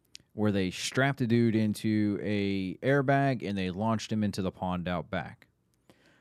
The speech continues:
Or they had a couple of dudes in their underwear and you were torturing them in a saw shed. Or you got w-,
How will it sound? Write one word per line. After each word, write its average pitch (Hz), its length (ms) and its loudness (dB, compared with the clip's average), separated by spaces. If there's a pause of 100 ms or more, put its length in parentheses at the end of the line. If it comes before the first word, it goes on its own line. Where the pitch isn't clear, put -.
(160)
Or 101 340 2
they 101 360 0
had 107 300 -2
a 92 60 -4
couple 120 400 -2
of 107 100 -2
dudes 113 560 0 (120)
in 117 200 -4
their 110 500 -2
underwear 104 580 2
and 101 200 -2
you 104 80 0
were 101 180 0
torturing 131 460 -2
them 95 140 -2
in 92 100 -4
a 90 60 -6
saw 92 320 -2
shed. - 380 -8 (1120)
Or 107 720 2 (220)
you 110 680 2
got 110 320 2
w-, 92 220 -12